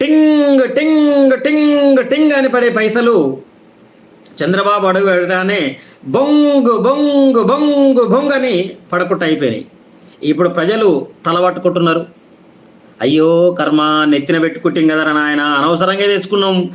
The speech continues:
మాకు యమపాలిడు, మా పాలిట యముడయ్యిండు" అని ప్రతి పేదలందరూ నెత్తి బాదుకుంటున్నారు, గుండెలు బాదుకుంటున్నారు.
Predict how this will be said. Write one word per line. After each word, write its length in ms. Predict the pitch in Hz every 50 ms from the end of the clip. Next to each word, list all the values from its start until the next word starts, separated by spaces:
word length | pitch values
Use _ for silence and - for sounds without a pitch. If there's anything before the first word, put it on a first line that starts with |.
| - - - - - - - 160
మాకు 500 | 170 175 180 175 170 170 175 170 170 165
యమపాలిడు, 640 | 151 151 156 175 180 175 202 202 208 214 214 190
మా 220 | 180 175 175 170 165
పాలిట 300 | 170 190 208 220 190 214
యముడయ్యిండు" 680 | 190 170 170 175 196 202 208 202 208 202 202 196 196
అని 460 | 196 185 185 180 175 160 160 - - - - - - - - - - -
ప్రతి 680 | 196 190 185 - - 294 294 285 269 208 160 156 156 - - - - - - - - - _ _ - 180
పేదలందరూ 800 | 202 247 247 262 254 240 240 240 233 240 220 196 165 131 - - -
నెత్తి 260 | 160 175 175 175 254 220
బాదుకుంటున్నారు, 680 | 196 214 226 226 240 233 233 233 226 220 220 208 196
గుండెలు 360 | 180 156 - 220 226 254 247
బాదుకుంటున్నారు. 720 | 233 233 226 226 226 - 226 190 214 202 190 165 160 165